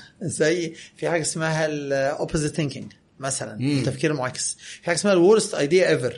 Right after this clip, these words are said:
Speaker 1: إنك تطلع أسوأ فكرة. دي بتطلع أفكار جامدة. دي طريقة لطر-، لجنريتنج، إنك تفكر. دي مش
Speaker 2: اديني أمثلة كده وإحنا ماشيين.
Speaker 1: آه، دي كأمثلة. آم،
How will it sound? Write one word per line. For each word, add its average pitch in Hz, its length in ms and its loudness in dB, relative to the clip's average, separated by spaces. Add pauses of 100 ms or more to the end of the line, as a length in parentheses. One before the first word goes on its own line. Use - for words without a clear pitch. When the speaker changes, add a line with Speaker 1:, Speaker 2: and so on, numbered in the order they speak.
(1120)
Speaker 1:
إنك 151 180 0
تطلع 190 460 2
أسوأ 160 200 2
فكرة. - 260 -8 (500)
دي 185 120 4
بتطلع 214 500 2
أفكار 185 260 0
جامدة. 151 340 -2 (120)
دي 156 80 -4
طريقة 208 480 0 (400)
لطر-، 147 480 0
لجنريتنج، 165 580 4 (320)
إنك 160 180 4
تفكر. 220 640 2 (380)
دي 190 220 4
مش 180 320 4
Speaker 2:
اديني 196 180 2
أمثلة 165 260 2
كده - 180 -4 (140)
وإحنا 110 220 -4
ماشيين. 117 360 -8 (500)
Speaker 1:
آه، 143 220 0
دي 143 260 0
كأمثلة. 160 500 0 (500)
آم، 139 520 0